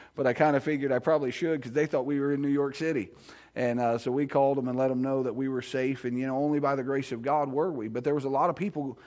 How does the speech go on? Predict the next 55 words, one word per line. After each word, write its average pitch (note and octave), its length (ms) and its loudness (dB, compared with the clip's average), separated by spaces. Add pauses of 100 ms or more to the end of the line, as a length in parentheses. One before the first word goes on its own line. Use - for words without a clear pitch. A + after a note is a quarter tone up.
(140)
that C#3 100 2
went D3 160 2
through E3 120 0
a C#3+ 40 -2
trial E3 400 2
that A#2+ 200 0
day. A#2+ 160 0
They A#2+ 120 -2
lost C#3 280 0
loved D3+ 240 4
ones C3 280 -2
that A#2 200 -4
day. A#2+ 260 0
And G#2+ 120 -4 (300)
a - 40 -6
lot D#3 180 8
of E3+ 60 2
things D#3 200 2
happened. D#3+ 300 2
And D3+ 80 0
there's G3+ 220 4
times F3+ 480 2
in C#3+ 100 2
our E3 200 4
lives D3 580 4 (360)
that B2+ 120 4
as C#3+ 320 6 (180)
born-again D#3+ 500 2
believers, C#3 500 2
not F3 280 2
as D3+ 180 4
a C3 80 4
nation D#3+ 420 0
as C3 100 0
a B2+ 80 2
whole, E3+ 180 0
but C3+ 120 4
as B2+ 140 2
children D#3+ 440 0
of B2 140 -2
God, C#3 280 2
we're D3+ 140 -2
gonna D3 160 -2
go C3+ 140 0
through C3+ 160 -6
trials. C#3+ 600 -8 (680)
We're F3 160 10
gonna F3 200 4
have E3 380 10
times F3 480 4
in D#3+ 60 6
our D3 160 6
life E3+ 280 8
that C3+ 100 0
we're E3 200 4